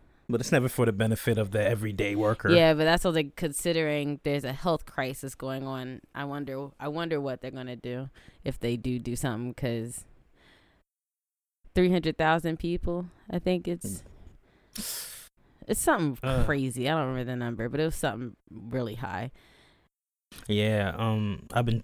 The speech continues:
Speaker 1: looking into trying to get property myself, and, like, I don't know, I had, like, this timeline in my head of when I can possibly, like, really get serious about it and really start making it happen, and it's just kinda now it's, like, up in the air.
Speaker 2: Mm-hmm.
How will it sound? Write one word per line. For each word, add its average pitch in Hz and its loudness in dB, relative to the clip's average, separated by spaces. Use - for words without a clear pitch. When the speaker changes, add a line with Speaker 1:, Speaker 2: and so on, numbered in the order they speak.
Speaker 1:
looking 110 2
into 107 0
trying 98 2
to 98 0
get 95 -2
property 95 2
myself, 92 2
and, 92 0
like, 90 0
I 123 -2
don't 110 2
know, 107 4
I 92 2
had, 107 0
like, 95 0
this - -2
timeline 104 4
in 107 6
my 107 6
head 107 2
of 95 -2
when 110 4
I 104 4
can 98 -4
possibly, 107 4
like, 98 2
really 101 4
get 101 2
serious 104 4
about 104 4
it 104 2
and 95 -2
really 98 2
start 101 2
making 101 0
it 98 0
happen, 107 0
and 101 -2
it's 98 -4
just - -4
kinda 110 0
now 104 0
it's, - -4
like, 101 2
up 101 0
in 104 2
the 98 0
air. 98 0
Speaker 2:
Mm-hmm. 143 -8